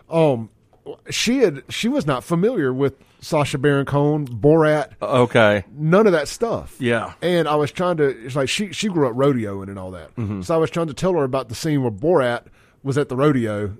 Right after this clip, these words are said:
Speaker 1: s-, and he was doing the Kazakhstan national
Speaker 2: Yeah.
Speaker 1: anthem in, in the
Speaker 2: <laughs> Yeah. Yeah.
Speaker 1: and it's just the looks on people's faces and trying to explain about the time he went to W A P T.
Speaker 2: Yeah, he did. And he went, he went down to that Pentecostal church in South Jackson, right?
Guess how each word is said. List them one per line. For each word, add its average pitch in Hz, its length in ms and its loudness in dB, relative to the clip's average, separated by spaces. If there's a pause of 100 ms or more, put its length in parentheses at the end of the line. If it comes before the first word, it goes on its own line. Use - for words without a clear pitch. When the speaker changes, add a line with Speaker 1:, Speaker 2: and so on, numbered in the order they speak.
Speaker 1:
s-, 120 180 -14
and 139 200 -4
he 131 80 0
was 120 120 -2
doing 139 200 0
the 127 80 -4
Kazakhstan 131 1000 -6
national 139 380 0
Speaker 2:
Yeah. 139 160 8
Speaker 1:
anthem 151 280 6
in, 156 100 2
in 165 160 6
the 147 260 6
Speaker 2:
<laughs> 143 300 2
Yeah. 123 120 -6
Yeah. 127 60 -2 (100)
Speaker 1:
and 175 200 4
it's 170 100 4
just 185 220 2
the 170 80 2
looks 156 400 -2
on 147 120 -6
people's 135 360 -6
faces 143 520 -4
and 127 100 -4
trying 147 200 -2
to 135 60 0
explain 135 360 -2
about 135 160 -2
the 131 80 -8
time 131 220 -2
he 135 80 0
went 135 140 -2
to 123 60 -8
W 135 280 2
A 135 100 2
P 135 140 -2
T. 165 300 -2 (260)
Speaker 2:
Yeah, 135 140 2
he 170 100 4
did. 147 300 4 (100)
And 120 80 0
he 135 60 4
went, 139 220 4
he 123 120 0
went 143 220 2
down 143 220 0
to 147 80 -8
that 123 340 -4
Pentecostal 131 480 -6
church 160 340 -8
in 107 100 -8
South 110 240 -4
Jackson, 117 360 -6
right? 98 220 -8